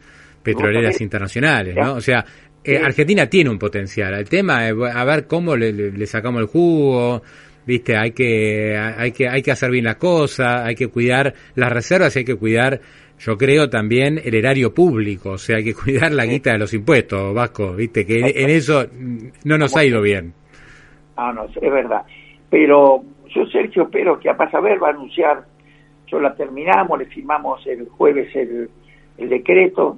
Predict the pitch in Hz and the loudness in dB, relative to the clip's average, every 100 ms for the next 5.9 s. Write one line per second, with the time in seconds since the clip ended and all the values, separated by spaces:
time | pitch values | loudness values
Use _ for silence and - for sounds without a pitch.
0 | - 151 143 135 - - - 254 190 127 | -10 -8 -4 -2 0 0 2 0 0 -2
1 | 131 - 165 160 156 131 123 120 139 135 | -6 -2 0 0 0 -6 -6 -6 -6 -8
2 | - _ _ _ _ _ 131 120 117 156 | -10 _ _ _ _ _ -4 -2 -2 -4
3 | 131 117 120 120 127 123 120 117 131 123 | -4 -4 -4 -2 2 2 2 2 0 2
4 | 120 127 135 120 113 117 120 127 123 117 | 2 4 4 2 -4 -4 -2 0 -2 -2
5 | 113 120 - - 165 - 143 120 | -6 -10 -2 2 2 0 2 2